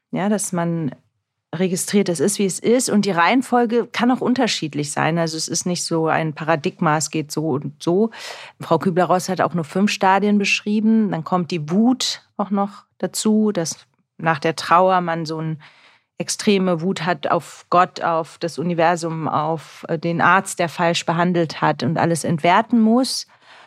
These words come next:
Und dann erst kommt die Akzeptanz. Und ich finde das Modell sehr, sehr hilfreich, habe aber auch in meiner Arbeit festgestellt, dass es nicht immer diese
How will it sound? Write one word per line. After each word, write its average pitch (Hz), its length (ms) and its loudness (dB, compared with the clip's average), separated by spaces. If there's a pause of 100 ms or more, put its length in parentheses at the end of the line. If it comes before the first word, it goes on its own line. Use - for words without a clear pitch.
(280)
Und 185 240 0
dann 196 200 6
erst 226 220 2
kommt 202 220 -2
die - 140 -6
Akzeptanz. 160 840 -4
Und 160 460 -4
ich - 140 -10
finde 202 200 2
das 185 120 0
Modell 185 340 0
sehr, 180 180 2
sehr 170 140 -2
hilfreich, 226 540 -2
habe 196 160 2
aber 180 180 2
auch - 140 -2
in 196 100 0
meiner 190 340 2
Arbeit 202 260 -2
festgestellt, 202 720 -4 (580)
dass 190 180 2
es 190 100 -2
nicht 220 240 2
immer 208 220 2
diese 202 800 0